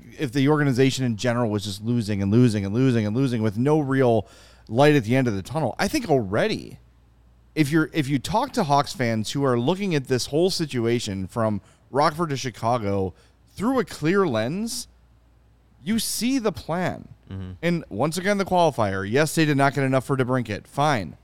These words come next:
Speaker 1: <laughs> Move on from that, right? We, at some point, we've gotta move on from that.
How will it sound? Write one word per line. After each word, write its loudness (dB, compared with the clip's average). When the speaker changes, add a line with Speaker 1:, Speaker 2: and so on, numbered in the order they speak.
Speaker 1:
<laughs> -20
Move 4
on 4
from -4
that, -8
right? 4
We, 6
at 4
some 0
point, 2
we've 0
gotta 4
move 2
on 2
from -6
that. 0